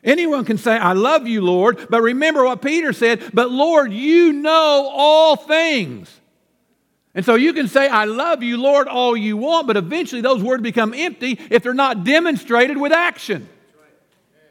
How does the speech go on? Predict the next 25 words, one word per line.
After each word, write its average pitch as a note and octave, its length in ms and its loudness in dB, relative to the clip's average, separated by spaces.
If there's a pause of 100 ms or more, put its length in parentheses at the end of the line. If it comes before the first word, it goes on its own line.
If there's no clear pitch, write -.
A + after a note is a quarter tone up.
(3000)
And C3 80 -12
that's B2+ 140 -10
the D3 80 -16
second A3 340 -16
truth - 280 -16
of F#2 60 -20
this F2 140 -20
passage. - 540 -20 (1600)
You F3+ 60 -6
see, C#4+ 140 -2
because A3+ 300 -2
even C#4 280 -4
if G#3 80 -4
the A3+ 80 -4
words A3 160 -2
phileo A#3 400 0
and G3+ 100 -2
agape G#3+ 380 -2
were F#3+ 80 2
not G3 160 -4
intentional, G3+ 500 -6 (200)
Jesus A#3 560 -2
is F#3+ 100 -4
asking A3+ 340 -2
Peter, C#4+ 320 -2